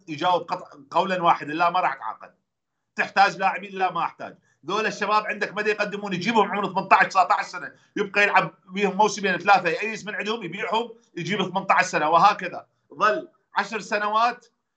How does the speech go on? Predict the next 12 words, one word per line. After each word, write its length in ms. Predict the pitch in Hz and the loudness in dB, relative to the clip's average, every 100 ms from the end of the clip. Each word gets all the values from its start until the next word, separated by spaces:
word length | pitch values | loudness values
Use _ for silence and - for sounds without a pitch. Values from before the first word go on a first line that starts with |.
| _ | _
هو، 400 | 165 202 196 185 170 | -6 0 0 0 -2
آه، 260 | 165 170 | -2 -2
مرك-، 320 | 170 196 190 | -2 -2 -2
آه، 300 | 208 - 175 | -6 -6 -10
إنجاز 420 | 196 160 190 208 208 | -6 4 6 6 4
المركز 360 | 196 180 170 | 0 -2 -2
الرابع. 340 | 151 147 131 - _ _ _ _ _ _ _ _ _ | 2 4 4 -2 _ _ _ _ _ _ _ _ _
وخسارات 640 | 127 110 156 165 156 208 | -8 -6 0 4 6 6
قاسية 640 | - 196 233 - 190 139 _ _ _ | 4 0 0 -4 -14 -14 _ _ _
كان 240 | - 185 156 | -4 -2 -2
بالخمسة 720 | 156 151 185 190 196 190 185 _ - | -8 -8 -8 -8 -8 -8 -10 _ -14
وبالستة 800 | 143 156 151 185 185 190 180 | -6 -6 -6 -8 2 6 6